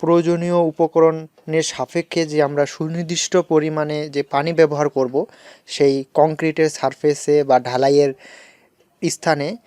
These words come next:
সেটা যেন কাঙ্ক্ষিত মানের হয় এবং কাঙ্ক্ষিত মানের জন্য শক্তি যোগান দেয়, এটা আমরা সবসময় লক্ষ্য রাখব। এমন হতে পারে যে আপনার সাইটে মিস্ত্রিরা সেটাকে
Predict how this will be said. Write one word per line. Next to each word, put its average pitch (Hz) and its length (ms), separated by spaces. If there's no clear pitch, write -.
সেটা 175 200
যেন 185 200
কাঙ্ক্ষিত 185 520
মানের 175 320
হয় 127 300
এবং 139 240
কাঙ্ক্ষিত 160 380
মানের 170 300
জন্য 165 220
শক্তি - 420
যোগান 151 460
দেয়, 139 180
এটা 151 220
আমরা 156 200
সবসময় 160 520
লক্ষ্য 143 320
রাখব। 135 300
এমন 170 260
হতে 175 240
পারে 175 300
যে 156 160
আপনার 147 440
সাইটে 147 520
মিস্ত্রিরা 147 720
সেটাকে 147 540